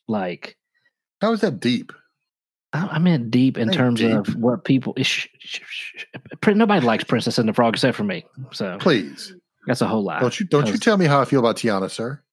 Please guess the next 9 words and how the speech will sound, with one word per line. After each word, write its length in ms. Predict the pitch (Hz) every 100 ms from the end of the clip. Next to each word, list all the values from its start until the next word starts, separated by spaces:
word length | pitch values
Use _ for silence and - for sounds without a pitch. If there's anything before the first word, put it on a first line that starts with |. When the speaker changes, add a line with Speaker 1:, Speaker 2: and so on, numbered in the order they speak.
| _ _
Speaker 1:
'cause 200 | - 151
it's 160 | 127 -
Nolan's 680 | 135 127 135 151 107 101
music, 420 | 104 107 92 101 117
and 100 | 107
I 80 |
love 440 | 139 117 143 220 202
Nolan's. 720 | 156 180 202 139 120 123 - - _ _ - -
So, 500 | - 120 113 104 95